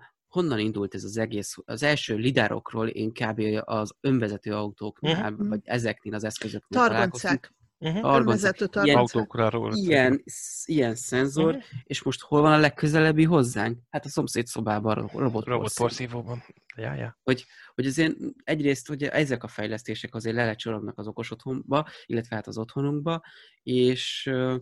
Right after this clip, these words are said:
Speaker 1: ö, egyrészt ezek egyre olcsóbbak lesznek, és már gyakorlatilag majdnem mindenen látunk, de van egy másik példa is. Amerikában elindult egy olyan szolgáltatás, hogy, ö, most nem tudom, hogy melyik Houstonba, vagy nem tudom, valahol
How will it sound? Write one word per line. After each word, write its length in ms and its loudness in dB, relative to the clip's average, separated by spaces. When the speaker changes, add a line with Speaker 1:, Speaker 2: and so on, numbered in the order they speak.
Speaker 1:
ö, 280 4
egyrészt 320 2
ezek 240 0
egyre 280 2
olcsóbbak 600 0
lesznek, 260 -2
és 120 -4
már 140 -4
gyakorlatilag 420 -4
majdnem 300 0
mindenen 380 -2
látunk, 460 -2
de 160 2
van 180 0
egy 100 2
másik 360 -2
példa 240 0
is. 100 -4
Amerikában 460 -2
elindult 320 0
egy 80 0
olyan 160 2
szolgáltatás, 760 -4
hogy, 260 -4
ö, 140 2
most 260 -6
nem 180 0
tudom, 240 -4
hogy 140 -4
melyik 300 -4
Houstonba, 440 -2
vagy 140 0
nem 160 0
tudom, 200 -4
valahol 580 0